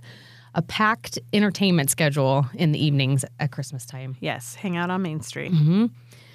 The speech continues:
Speaker 1: Which I think is really cool. And then at California Adventure, same kind of idea. You've
Speaker 2: There's
Speaker 1: got
Speaker 2: a
Speaker 1: an
Speaker 2: tree lighting
Speaker 1: Mm-hmm.
Speaker 2: there.
Speaker 1: There's a tree lighting at the same time, so make sure that you plan a D C A day and a Disneyland day.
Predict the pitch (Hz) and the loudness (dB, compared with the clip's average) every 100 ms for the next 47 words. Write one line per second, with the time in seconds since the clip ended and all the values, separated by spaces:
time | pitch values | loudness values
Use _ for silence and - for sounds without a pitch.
0 | - - 170 165 170 160 151 143 - 104 | -12 -2 2 4 4 4 2 2 0 -2
1 | - - - - - 190 185 180 156 226 | -4 -16 -20 -20 -4 2 2 2 2 0
2 | 220 254 240 190 147 147 147 180 - - | 2 2 4 4 2 2 0 0 -6 -20
3 | - - - - - - - - - - | -20 -20 -20 -20 -20 -20 -20 -20 -20 -12
4 | - - 170 170 175 180 170 175 170 165 | -4 2 4 4 4 2 2 2 4 4
5 | 170 156 160 139 147 208 190 170 156 151 | 2 2 2 2 2 0 -2 -2 2 2
6 | 151 143 190 180 175 190 165 151 156 160 | 2 0 -6 -4 -4 0 0 2 2 2
7 | 165 165 - 180 165 160 165 170 - 175 | 2 -2 -2 2 2 2 0 -2 -2 0
8 | 220 - 175 151 156 185 - 160 143 139 | 0 2 4 4 4 2 0 0 2 2
9 | 143 - - 160 147 135 143 - 143 135 | 0 -2 -4 -2 0 -2 -4 -4 -2 0
10 | 143 165 143 135 - 135 131 131 143 131 | 0 0 0 0 -2 0 0 0 -2 -4
11 | 143 135 127 131 127 131 131 131 196 | -6 -10 -14 -12 -10 -10 -4 0 -2